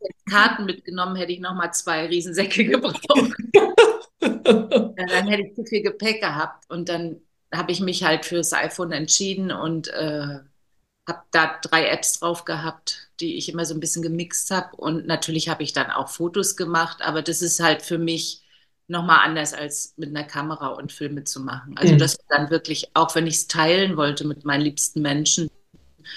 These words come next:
Speaker 1: guck mal, wo ich grad bin. Und es gab auch noch, äh, die haben mich auch getrackt. Meine Kinder und mein Mann, die haben dann auch ein G-P-S-Signal gehabt. Also wenn ich irgendwo in der, mal unter einer Eiche liege und nicht mehr wegkomme, dann wissen sie, wo sie mich
Speaker 2: <laughs>
Speaker 1: abholen.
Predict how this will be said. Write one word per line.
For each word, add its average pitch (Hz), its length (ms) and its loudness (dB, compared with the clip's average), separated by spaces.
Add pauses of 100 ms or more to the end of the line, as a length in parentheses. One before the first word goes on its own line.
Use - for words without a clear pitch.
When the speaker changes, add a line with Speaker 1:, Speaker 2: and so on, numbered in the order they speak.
(440)
Speaker 1:
guck - 200 -14
mal, 160 120 -4
wo 151 60 -2
ich 151 120 -6
grad - 260 -6
bin. 208 180 2
Und 254 380 8
es 214 120 2 (160)
gab 190 260 4
auch 170 160 -2
noch, 170 320 -6
äh, 160 300 -4
die 170 140 -2
haben 190 80 0
mich 175 160 -2
auch - 100 -4
getrackt. - 600 -4
Meine 151 240 -4
Kinder 165 300 -2
und 156 100 -2
mein 151 180 2
Mann, 151 220 6
die 147 160 2
haben 147 200 2
dann 139 160 -2
auch - 260 -2
ein 135 220 -8
G-P-S-Signal 156 880 0
gehabt. 147 400 -4
Also 147 260 -6
wenn 147 160 -2
ich 143 160 -6
irgendwo 160 360 -2
in 156 100 -4
der, 151 200 -4
mal 147 360 -2
unter 170 200 0
einer 156 200 4
Eiche 160 260 2
liege 165 220 -4
und 160 60 -6
nicht 165 120 -12
mehr 147 180 -4
wegkomme, 185 440 -2
dann 214 160 0
wissen - 260 0
sie, - 200 -16
wo 240 100 4
sie 190 160 8
mich 196 220 4
Speaker 2:
<laughs> - 0 -
Speaker 1:
abholen. - 680 6